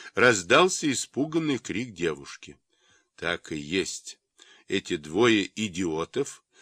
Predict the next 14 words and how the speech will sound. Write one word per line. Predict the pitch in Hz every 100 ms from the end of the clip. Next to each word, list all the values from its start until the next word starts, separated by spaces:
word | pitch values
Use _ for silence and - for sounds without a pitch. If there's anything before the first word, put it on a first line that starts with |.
| - -
забыв | 82 113 123 101 143 - -
про | 101
свою | 98 92 98 92
вахту, | 80 82 87 - - 147 165 _ - -
занимались | 76 101 107 104 95 107 107 - 95
любовью | 92 78 98 95 110
в | -
туалете. | - 139 165 175 - - - _ _ _ - - - -
Очевидно, | - - 107 131 139 135
чувство | - 143 - - 113
опасности | - 131 143 - 127 - -
вызвало | 95 107 127 131 135 127
у | - 117
них | 123 -